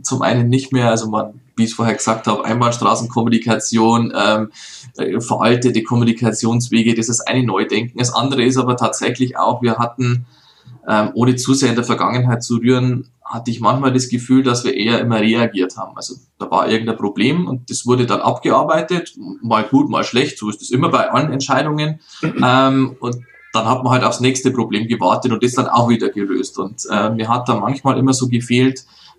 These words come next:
äh, dass man doch ein Zielbild uns einmal festlegt. Also was ist denn eigentlich der Grund, warum wir das Ganze tun? Also, dass wir zum Beispiel sagen, äh, wollen wir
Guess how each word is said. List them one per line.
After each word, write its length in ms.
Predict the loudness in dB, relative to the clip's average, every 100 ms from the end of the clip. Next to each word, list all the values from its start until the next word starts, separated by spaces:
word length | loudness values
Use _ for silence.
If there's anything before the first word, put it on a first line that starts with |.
| -10
äh, 120 | -8 -4
dass 160 | -2 0
man 100 | 0
doch 240 | -2 -6 _ _
ein 120 | -8 -2
Zielbild 520 | 2 2 4 2 0
uns 160 | -2
einmal 180 | -2 -2
festlegt. 540 | -2 -2 -2 -4 -2 -2
Also 180 | 0
was 180 | 0 0
ist 200 | 0 0
denn 120 | 0
eigentlich 320 | 0 -2 -2 0
der 120 | 0
Grund, 260 | 2 2 2
warum 240 | 2 0
wir 120 | 0
das 160 | -2 -2
Ganze 320 | -4 -2 -6
tun? 420 | -4 -4 -4 -6 -6
Also, 380 | -2 0 -2 -4 _ -20 -8
dass 180 | -4 -2
wir 80 | -2
zum 160 | 0
Beispiel 320 | 0 0 0
sagen, 460 | 0 2 2 0 -2
äh, 60 | -6 -8 -10 -10 -12 -4
wollen 320 | 2 2 2
wir 360 | 2 2 0